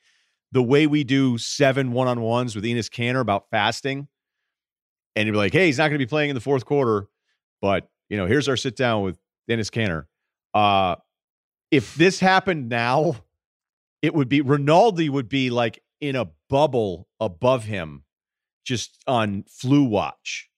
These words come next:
Like, we would, we would obsess about it in a way that would,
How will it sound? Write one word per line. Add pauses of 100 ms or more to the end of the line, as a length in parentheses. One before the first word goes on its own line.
(380)
Like,
we
would,
we
would (340)
obsess
about
it
in
a
way
that
would,